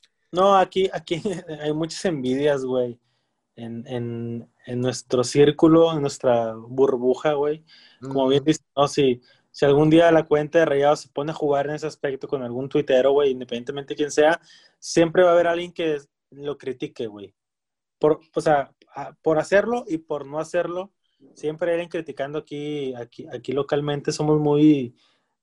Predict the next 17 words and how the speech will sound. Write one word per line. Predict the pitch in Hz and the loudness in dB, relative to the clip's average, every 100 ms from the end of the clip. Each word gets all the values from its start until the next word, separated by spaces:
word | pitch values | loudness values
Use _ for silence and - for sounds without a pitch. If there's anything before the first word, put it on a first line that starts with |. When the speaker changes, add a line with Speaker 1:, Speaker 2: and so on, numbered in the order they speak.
| - | 0
Speaker 1:
muy | 165 202 | 4 6
duros | 160 175 165 | 6 6 2
en | |
ese | 156 185 | -2 -4
aspecto, | 175 135 120 - | -6 -10 -10 -10
güey, | 123 117 | -8 -8
con, | - 117 113 | -8 -8 -6
con | 117 | -6
las, | 113 | -6
Speaker 2:
Sí. | 95 | -6
Speaker 1:
con | - 127 | -4 -2
nuestras | 123 - _ _ | -4 -8 _ _
cuentas | 127 131 143 | -2 2 4
de, | 139 117 107 _ _ _ _ _ _ _ _ | 4 2 -6 _ _ _ _ _ _ _ _
de | 123 | -6
fútbol, | 120 131 120 110 98 | 0 0 2 0 -2
güey. | 101 98 | -10 -20